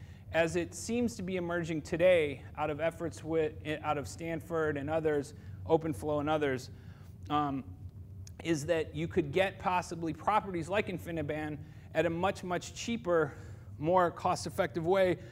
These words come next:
because Ethernet is absolutely pervasive. The story of networking over the last twenty years is not that the internet's so incredible, which it is, it's that Ethernet won. The world today is an Ethernet fabric. Ninety percent of the ports that Cisco ships are Ethernet. Ethernet's everywhere.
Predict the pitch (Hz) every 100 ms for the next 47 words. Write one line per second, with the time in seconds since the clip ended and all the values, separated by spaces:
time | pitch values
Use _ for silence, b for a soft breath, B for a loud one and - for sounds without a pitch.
0 | B 156 - 165 147 - - 226 247 220
1 | 185 170 165 143 127 160 165 175 165 147
2 | 151 147 143 101 - - - B B B
3 | B B - 135 - 240 233 208 170 -
4 | - 185 208 190 170 175 165 156 160 170
5 | 170 - 220 220 175 165 127 131 180 190
6 | - 151 175 247 214 160 - 160 151 151
7 | 147 139 165 - 147 170 151 123 160 -
8 | - - - - B B B 156 - 175
9 | 220 240 208 196 160 165 107 - - -
10 | - - - - - - - B B B
11 | 160 180 233 240 220 202 196 185 180 170
12 | 170 160 196 196 190 180 190 196 185 -
13 | 190 180 170 - 170 143 - 180 - 160
14 | - 156 131 175 180 175 175 165 180 175
15 | 165 151 156 156 139 107 85